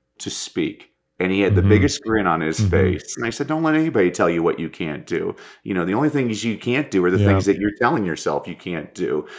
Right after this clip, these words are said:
Speaker 1: Speaking is the fastest way to grow your business because, like, unlike any other type of marketing, you don't have to spend a dime. As a matter of fact, people will pay you to speak.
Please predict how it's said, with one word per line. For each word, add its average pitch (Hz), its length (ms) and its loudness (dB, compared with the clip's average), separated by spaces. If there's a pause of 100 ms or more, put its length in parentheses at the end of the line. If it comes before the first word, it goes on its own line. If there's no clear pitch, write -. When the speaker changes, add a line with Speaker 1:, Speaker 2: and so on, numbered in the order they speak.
(180)
Speaker 1:
Speaking 170 760 4 (280)
is 131 180 6
the 120 80 2
fastest 123 560 4
way 120 160 8
to 104 80 0
grow 113 220 6
your 104 180 6
business 135 480 6
because, 113 400 4
like, 117 160 2 (260)
unlike 143 500 6
any 143 260 4
other 135 160 8
type 123 280 4
of 113 60 2
marketing, 117 500 4
you 143 120 2
don't 165 140 2
have 131 120 4
to 123 80 -8
spend 156 260 2
a 156 60 2
dime. 151 640 4 (100)
As - 60 -8
a 143 40 -2
matter - 140 8
of 202 80 4
fact, 185 600 2 (200)
people 220 300 0
will 160 160 6
pay 185 380 8
you 180 720 6 (360)
to 143 120 4
speak. - 720 0